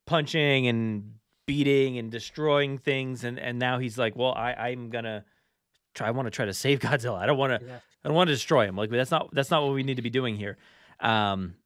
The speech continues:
Speaker 1: and they think basically, "Oh, he's insane. Like, they're, we, we are done following you at this point. We just
Speaker 2: Yeah.
Speaker 1: heard enough. The kids are out. You know, we're, we're gonna go find our dad." And, uh, which I, I can't believe that he just is like,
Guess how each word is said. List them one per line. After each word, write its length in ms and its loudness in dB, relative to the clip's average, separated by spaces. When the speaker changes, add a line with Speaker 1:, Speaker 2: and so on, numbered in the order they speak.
Speaker 1:
and 120 -2
they 140 4
think 340 0
basically, 440 0
"Oh, 160 4
he's 200 -2
insane. 420 -4
Like, 160 -8
they're, 160 -2
we, 220 -4
we 180 -4
are 80 4
done 480 4
following 420 -4
you 160 -6
at 100 -8
this 160 -10
point. 320 -10
We 100 -4
just 160 0
Speaker 2:
Yeah. 20 -6
Speaker 1:
heard 200 -2
enough. 340 2
The 100 -6
kids 280 0
are 120 6
out. 340 6
You 100 -6
know, 140 -4
we're, 200 -4
we're 140 -6
gonna 180 -4
go 120 2
find 260 -2
our 80 0
dad." 340 0
And, 500 -6
uh, 420 0
which 240 0
I, 280 -4
I 80 2
can't 220 2
believe 500 2
that 220 2
he 160 -6
just 240 -8
is 100 -8
like, 300 -4